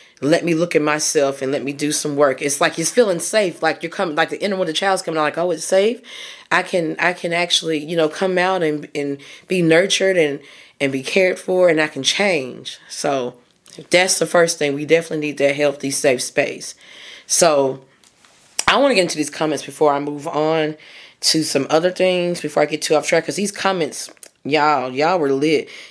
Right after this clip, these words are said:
Y'all, y-, my girlfriends be the truth. I don't care what nobody say. Like, I have the best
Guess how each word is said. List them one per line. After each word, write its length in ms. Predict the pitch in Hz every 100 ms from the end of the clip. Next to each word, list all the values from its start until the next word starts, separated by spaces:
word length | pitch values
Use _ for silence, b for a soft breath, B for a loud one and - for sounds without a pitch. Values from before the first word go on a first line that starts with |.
| B
Y'all, 500 | 165 190 233 220 -
y-, 180 | 156 165 - _ _ _ - - b b b b _ -
my 180 | 180 254
girlfriends 600 | 202 160 143 143 135 127
be 100 | 131
the 80 | 113
truth. 420 | - 135 127 -
I 60 | 160
don't 140 | 170
care 120 | 165 147
what 80 |
nobody 220 | 139 123 123
say. 240 | - 127
Like, 280 | 123 110 -
I 140 | 156
have 260 | 180 160 147
the 80 | 143
best 460 | 147 147 143 -